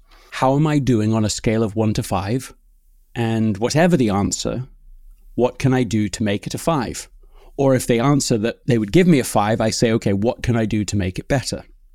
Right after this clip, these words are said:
That's it. That is the simplest version of a relationship scorecard. But it's not nothing, because if you do this frequently, let's say even once a month, perhaps you advance from there and you'll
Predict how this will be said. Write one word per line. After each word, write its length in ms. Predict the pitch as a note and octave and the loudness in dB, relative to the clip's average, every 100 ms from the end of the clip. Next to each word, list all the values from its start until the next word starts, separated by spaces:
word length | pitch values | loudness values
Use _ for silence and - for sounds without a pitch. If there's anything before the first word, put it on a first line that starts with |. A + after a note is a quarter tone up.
| _ - - D3+ | _ -20 -6 -2
That's 180 | E3 | 0
it. 260 | G#3 - - - - - - | 0 -2 -12 -20 -20 -20 -6
That 260 | C3+ D3+ G3 | 0 2 2
is 140 | F3 | 0
the 80 | C#3 | -2
simplest 500 | - D3+ - D3 - | 0 0 2 -4 -2
version 340 | A#2+ A#2+ A2 | 0 0 0
of 80 | A2+ | 0
a 60 | A2+ | 0
relationship 560 | G#2+ A2 - G#2 - | 0 0 -2 -6 -6
scorecard. 640 | - - A#2 - A2 - - - _ - - _ - - - | -8 -4 -4 -2 -6 -8 -14 -20 _ -20 -20 _ -20 -20 -2
But 100 | C3 | 0
it's 160 | C#3+ | 2
not 220 | F3 A#3 G3+ | 4 4 4
nothing, 480 | F#3 - C3+ A2+ - - - - - - | 4 2 -2 -2 -10 -20 -20 -20 -20 -8
because 560 | - - D3+ C#3+ B2+ - - - - - - - - - | -6 0 2 2 -2 -8 -18 -20 -20 -20 -20 -20 -20 -6
if 140 | - E3+ | -2 2
you 120 | G#3 | 4
do 220 | G3 G3+ | 4 2
this 180 | E3 - | 2 0
frequently, 840 | - F#3+ F3+ F3 - A2+ G#2 - _ - | 0 0 2 -2 -2 -4 -6 -8 _ -2
let's 180 | D3 D#3 | 0 0
say 320 | - F3 D#3+ F3 | 0 0 0 0
even 280 | D3+ D3 | 0 0
once 320 | B2+ C#3 - A#2+ | 0 0 0 0
a 40 | |
month, 440 | C3+ G3 - - - - - _ - _ - | 2 2 -2 -10 -18 -20 -20 _ -20 _ -4
perhaps 580 | C3+ C#3+ - - - G#2 G2 - | -2 -2 -4 -8 -12 -12 -18 -10
you 320 | B2+ B2+ B2 A#2+ | -4 -2 -2 -4
advance 400 | B2 C3+ C#3 C3 | -2 0 0 -2
from 240 | - B2+ | 0 2
there 300 | B2 B2 A#2+ | 2 0 0
and 220 | A2+ A2+ | 0 0
you'll 300 | G#2+ A2+ G#2 | 0 -2 -4